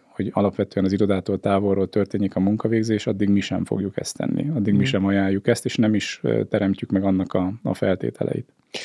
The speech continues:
Speaker 2: Annyit mondjunk el talán, hogyha valaki később hallgatná a, a podcastunkat, hogy most kétezer-huszonegy november huszonhatodika van, a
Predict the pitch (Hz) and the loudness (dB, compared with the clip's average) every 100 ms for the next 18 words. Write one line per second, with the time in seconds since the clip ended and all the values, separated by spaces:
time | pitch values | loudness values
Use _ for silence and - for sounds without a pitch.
0 | - - _ 339 165 185 156 151 - 139 | -14 -20 _ -4 -2 2 4 4 4 2
1 | 135 127 135 127 127 127 127 123 127 131 | 2 2 2 2 2 2 2 2 4 4
2 | 120 123 127 - 117 123 120 117 - 123 | 2 2 2 2 0 0 0 0 -2 -2
3 | 120 120 113 - - - 127 - 127 - | 0 0 -2 -6 -10 -2 -2 0 -2 -2
4 | 127 131 131 127 120 - 135 127 123 120 | -2 -2 -2 -2 0 2 2 2 0 0
5 | 131 127 123 127 123 120 120 - 123 123 | 0 2 4 4 2 2 2 0 -6 -4
6 | 110 117 120 113 - 110 117 139 147 - | -2 -2 -2 -4 -2 0 2 0 -2 -12
7 | - - _ _ 117 117 117 | -20 -20 _ _ 0 4 4